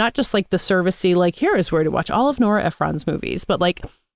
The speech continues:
what is a movie that might make you feel good in a way that you don't expect? Or what is a movie that's feel good in a way that you might not think of initially?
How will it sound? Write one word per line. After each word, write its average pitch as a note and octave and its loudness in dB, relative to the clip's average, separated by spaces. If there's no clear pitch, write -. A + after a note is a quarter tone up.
what B3 2
is D#4+ 2
a F4+ 6
movie D4 6
that G#3+ 0
might A3 2
make G3+ 0
you G3+ 2
feel G#3+ 2
good F#3+ 2
in F3 2
a E3 2
way E3 2
that D#3 0
you E3+ 0
don't D3+ 0
expect? - -6
Or F3+ 2
what F#3+ 4
is A3+ 4
a B3+ 6
movie G#3 6
that's F#3 0
feel G3+ 2
good E3+ 2
in D#3+ 2
a D#3+ 0
way D#3 2
that E3 0
you - -4
might D#3 -2
not D#3+ 0
think C#4 0
of F#3 2
initially? D3+ -2